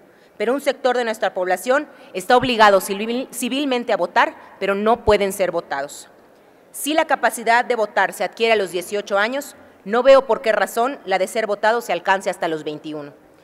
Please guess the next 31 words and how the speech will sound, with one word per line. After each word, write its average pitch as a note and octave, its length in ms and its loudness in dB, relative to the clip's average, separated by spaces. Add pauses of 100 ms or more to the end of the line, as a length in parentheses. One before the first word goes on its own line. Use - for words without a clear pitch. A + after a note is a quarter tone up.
(280)
Esta C4 200 0
diferencia C4 480 0
no B3+ 120 -4
tiene B3 160 -2
ningún G#3+ 360 -4
sentido, G#3 500 -6 (500)
puesto G#3 300 -2
que A3+ 80 0
al G#3+ 80 -2
final A#3 260 0
de C4+ 120 2
cuentas C4 420 0
quien G3+ 160 -2
decidirá G3 560 0 (440)
quién C4 220 4
es C#4 120 0
la A#3 100 0
mejor A#3+ 340 0
persona G#3+ 460 -2
para F#3+ 160 4
representarlos G3+ 720 0
ante F#3 180 -2
esta G#3 240 -2
Cámara G#3 320 4
de F3+ 80 2
Diputados G#3 640 -2 (240)
y G#3+ 100 -12
para G3+ 180 2
hablar A3 340 4
por G#3 100 2
ellos C#4 380 0